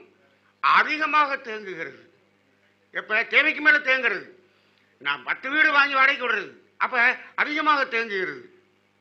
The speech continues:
அங்க போனோடனே ஆறாம் பாவத்துல என்ன வரும்னு சொல்லுவாங்க ஐயா, போலீஸ் கேஸு, கடனு, நோய், பிரச்சனை எல்லாம் வந்துடும் ஆறாம் பாவத்துல. அப்ப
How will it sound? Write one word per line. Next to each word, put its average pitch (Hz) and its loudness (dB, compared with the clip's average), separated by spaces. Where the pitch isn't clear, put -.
அங்க 196 -6
போனோடனே 247 4
ஆறாம் 254 4
பாவத்துல 226 2
என்ன 233 4
வரும்னு 226 -2
சொல்லுவாங்க 208 2
ஐயா, 196 4
போலீஸ் 196 -4
கேஸு, 202 -2
கடனு, 202 2
நோய், 226 0
பிரச்சனை 233 -2
எல்லாம் 294 6
வந்துடும் 262 4
ஆறாம் 226 4
பாவத்துல. 143 -2
அப்ப 208 -6